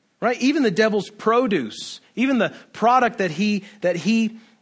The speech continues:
uh, puts forward in the world is deceptive. We've seen the, the, the caution against false teachers, wolves in sheep's clothing, right, already in the Gospel of Matthew. Uh, the importance of, of understanding the gospel rightly,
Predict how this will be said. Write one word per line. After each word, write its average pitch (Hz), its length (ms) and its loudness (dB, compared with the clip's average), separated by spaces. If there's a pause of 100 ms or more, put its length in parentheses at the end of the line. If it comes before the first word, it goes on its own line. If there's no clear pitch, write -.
uh, 131 320 -10
puts 262 260 -2
forward 220 340 2
in 165 60 -2
the 151 60 -4
world 127 340 -4
is 160 220 -4
deceptive. 123 760 -10 (440)
We've 151 140 -4
seen 208 280 0
the, 156 160 0 (240)
the, 151 320 0
the 135 220 -2
caution 190 580 -2
against 147 320 -6
false 180 340 -2
teachers, 143 560 -10 (200)
wolves 180 420 0
in 147 80 -4
sheep's 180 300 -6
clothing, 165 500 -6 (220)
right, 151 180 0
already 160 420 0
in 139 80 -6
the 135 60 -8
Gospel 123 420 -6
of 110 160 -16
Matthew. 104 420 -18 (340)
Uh, 123 100 -10
the 147 160 -4
importance 175 580 -4
of, 147 200 -4 (200)
of 156 240 -4
understanding 190 580 0
the 160 80 -4
gospel 156 540 -4 (160)
rightly, 127 720 -6